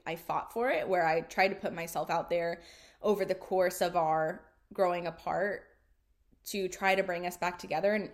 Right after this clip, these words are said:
and that energy wasn't reciprocated. And so I do think that there are some hurt feelings of, like, you know, why didn't she want to fight for me? Why didn't she want to fight to keep our friendship alive and make this work?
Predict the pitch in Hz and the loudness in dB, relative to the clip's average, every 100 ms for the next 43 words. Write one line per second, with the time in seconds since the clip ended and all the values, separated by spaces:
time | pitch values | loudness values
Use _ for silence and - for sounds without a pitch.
0 | 185 175 156 - 185 190 175 170 180 - | -8 -4 -4 -2 -4 -2 0 -2 -2 -8
1 | 165 - - - 208 254 240 196 196 185 | -10 -10 -12 -4 -2 -2 -2 -4 2 0
2 | 196 202 226 202 202 180 170 - - - | 2 -2 -2 -6 0 0 0 -4 -16 -20
3 | - - 190 185 180 190 190 - 208 233 | -14 4 4 4 -2 -6 -8 -4 -2 0
4 | 202 185 165 139 - - _ _ _ _ | -2 -4 -2 -4 -8 -20 _ _ _ _
5 | _ _ _ - 214 185 147 - - 185 | _ _ _ -6 -2 -2 -2 -6 -12 -6
6 | 185 180 190 185 - - - 202 185 160 | 0 0 0 -4 -6 -8 -2 0 0 -2
7 | - 202 - 156 - 160 165 185 160 - | -6 -10 -2 -2 -2 -8 -6 -6 -8 -14
8 | 214 _ _ - 185 175 190 190 - - | -20 _ _ -4 0 2 0 -4 -4 -4
9 | 202 185 185 165 - - 185 160 - - | -4 -2 -4 -4 -8 -10 -8 -8 -10 -2
10 | 170 - - 170 156 - - 196 170 151 | -2 -2 -2 0 0 -4 -8 -2 0 0
11 | - 175 180 165 160 170 185 185 180 170 | -2 -4 -4 -6 -4 -2 2 2 0 -4
12 | 156 - - - - 180 233 - | -6 -8 -10 -10 -6 -2 -2 -4